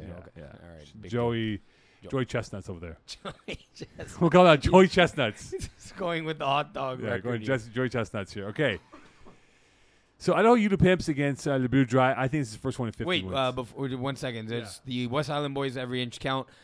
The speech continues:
Speaker 2: Uh, had to mention it. Uh, Skylar Bailiff iced the game with a ridiculous mossing one-handed catch down the middle of the field. Uh, that, uh, put the game away for, uh, West Island Boys. Just had
Speaker 1: Excellent.
Speaker 2: to, just had to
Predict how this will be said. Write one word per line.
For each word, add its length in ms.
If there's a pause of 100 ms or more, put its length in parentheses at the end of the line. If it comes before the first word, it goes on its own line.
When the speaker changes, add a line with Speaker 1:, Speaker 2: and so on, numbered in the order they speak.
(140)
Speaker 2:
Uh, 260
had 220
to 80
mention 340
it. 160 (180)
Uh, 120
Skylar 520
Bailiff 420
iced 280
the 80
game 240
with 160
a 160
ridiculous 640
mossing 640
one-handed 600
catch 360
down 200
the 80
middle 300
of 60
the 80
field. 340 (260)
Uh, 280
that, 300
uh, 320
put 160
the 60
game 200
away 220
for, 380
uh, 240
West 160
Island 220
Boys. 100
Just 100
had 80
Speaker 1:
Excellent. 360
Speaker 2:
to, 180
just 140
had 220
to 80